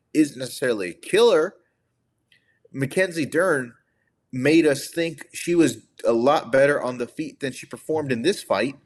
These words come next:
She regressed dramatically. So, yeah, I gotta agree. Jessica Andrade pulling off the upset, that's the bigger one to me. She took herself out of, man,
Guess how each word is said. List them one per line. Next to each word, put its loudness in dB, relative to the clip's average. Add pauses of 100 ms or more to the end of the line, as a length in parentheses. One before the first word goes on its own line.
(360)
She -4
regressed 0
dramatically. -4 (380)
So, 2
yeah, -4
I -2
gotta -2
agree. -6 (260)
Jessica -2
Andrade 0
pulling -4
off -2
the 2
upset, -2
that's 0
the -4
bigger -2
one -4
to -10
me. -10 (400)
She -8 (320)
took 0
herself 2
out 0
of, -2
man, -6